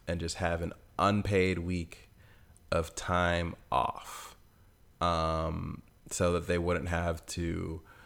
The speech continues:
uh, implement mass job cuts,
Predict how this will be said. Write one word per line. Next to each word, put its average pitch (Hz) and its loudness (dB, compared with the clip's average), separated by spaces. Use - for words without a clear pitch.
uh, 85 2
implement 92 2
mass 92 2
job 117 4
cuts, - -6